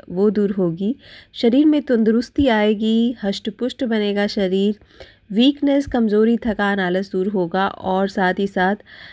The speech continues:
दिमागी कमज़ोरी या दिमागी थकावट दूर होगी,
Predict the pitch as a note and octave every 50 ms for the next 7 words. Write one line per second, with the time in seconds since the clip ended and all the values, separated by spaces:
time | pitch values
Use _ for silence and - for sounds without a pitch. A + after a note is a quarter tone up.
0 | - _ _ - G#3+ G#3+ G#3+ G#3+ A3+ A#3 B3 D4 D4 D4+ - A3+ G3+ G3+ G#3+ F3+
1 | G3+ A#3 C4+ C#4 C#4 A3+ - - _ _ _ - E3+ F#3+ G#3+ A3 A#3 B3 C4+ D4
2 | - _ _ _ _ _ _ - G#3+ G#3+ A3 G#3+ G#3 A3 A3+ G#3 A#3 B3 B3 C4
3 | C#4 - _ _ _ _ _ _ - A3 G3+ - A3+ A3 A3+ B3 D4 D4 - -
4 | _ G#3 G#3 G#3 G3 - F#3+ F3 E3+ F3 F#3+ G3 G#3+